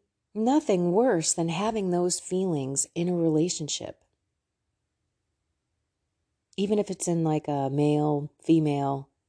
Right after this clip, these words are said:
kind of relationship where there's jealousy of the other. Especially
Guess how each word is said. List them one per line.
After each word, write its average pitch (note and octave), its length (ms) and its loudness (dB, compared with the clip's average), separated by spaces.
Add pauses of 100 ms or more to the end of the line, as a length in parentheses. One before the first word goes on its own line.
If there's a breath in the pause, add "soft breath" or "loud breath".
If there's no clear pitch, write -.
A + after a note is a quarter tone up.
(100)
kind D3+ 220 -2
of C#3+ 120 -2
relationship C3 640 -2
where C3 100 -2
there's B2+ 280 -2 (360)
jealousy D3 920 2
of C#3 200 -12
the C#3+ 180 -6
other. G#2+ 360 -8 (2250)
Especially F3 800 -2